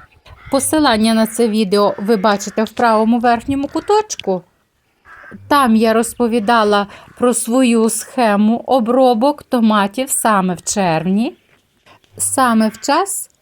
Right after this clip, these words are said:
коли наші томатики почали прийматися і помаленьку почали рости у відкритому ґрунті. В кінці травня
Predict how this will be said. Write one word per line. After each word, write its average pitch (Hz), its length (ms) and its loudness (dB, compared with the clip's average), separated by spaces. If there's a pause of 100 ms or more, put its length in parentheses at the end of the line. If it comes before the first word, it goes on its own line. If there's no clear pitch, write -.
(220)
коли 247 220 2
наші 233 280 0
томатики 226 680 0
почали 220 640 0 (460)
прийматися 226 800 0
і 233 80 -2
помаленьку 226 680 0
почали 262 420 -2
рости 233 540 -2
у 220 140 -2
відкритому 220 720 -2
ґрунті. 175 680 -4 (420)
В - 40 -14
кінці 277 440 0
травня 190 600 0